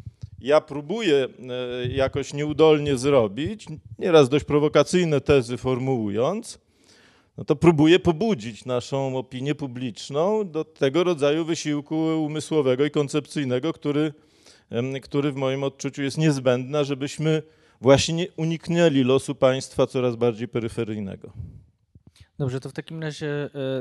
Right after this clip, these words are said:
Speaker 2: zostańmy na tym poziomie diagnozy, bo żeby, mm, sformułować dobrą strategię, jak rozumiem, to najpierw musimy z-,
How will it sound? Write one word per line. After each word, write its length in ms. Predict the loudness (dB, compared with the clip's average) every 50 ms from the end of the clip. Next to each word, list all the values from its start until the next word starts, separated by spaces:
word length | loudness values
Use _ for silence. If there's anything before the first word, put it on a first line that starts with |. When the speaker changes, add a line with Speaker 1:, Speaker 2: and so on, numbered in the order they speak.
| -8 -10
Speaker 2:
zostańmy 480 | -8 -8 -8 -4 -2 -2 -2 -2 -4 -4
na 120 | -6 -8
tym 280 | -8 -8 -8 -8 -8 -2
poziomie 600 | 2 2 2 2 2 -2 -2 -2 -2 -2 -4 -4
diagnozy, 640 | -6 -4 -4 -4 -2 -2 -4 -2 -2 -2 -2 -4 -4
bo 260 | -4 -4 -4 -4 -4
żeby, 460 | -6 -6 -8 -6 -4 -2 -2 -2 -4 -6 _ _ _ _ _ _ _ _ -8
mm, 640 | -4 -2 0 0 0 -2 -2 -2 -2 -2 -4 -6 -6
sformułować 580 | -6 2 2 4 4 4 2 2 2 2 0 2
dobrą 340 | 2 2 2 4 4 2 2
strategię, 520 | 0 0 0 0 2 2 2 0 2 2 2
jak 180 | 2 2 0
rozumiem, 360 | -4 -4 -2 -2 -2 -2 -2
to 100 | -2 -2
najpierw 260 | -4 -2 -2 -2 -2 -4
musimy 300 | -4 -6 -6 -4 -4 -4
z-, 380 | -4 -6 -12 -16 -14 -6 -2